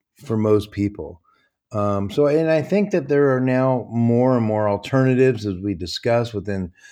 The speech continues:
cellular agriculture and all types of things that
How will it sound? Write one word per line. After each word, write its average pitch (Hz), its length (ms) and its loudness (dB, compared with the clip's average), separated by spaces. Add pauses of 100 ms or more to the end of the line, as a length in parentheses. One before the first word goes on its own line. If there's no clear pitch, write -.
(140)
cellular 113 640 0
agriculture 107 920 -2
and 85 300 -8 (800)
all 127 220 4
types 110 420 -2
of 87 100 -10
things 101 420 -4
that 95 300 -2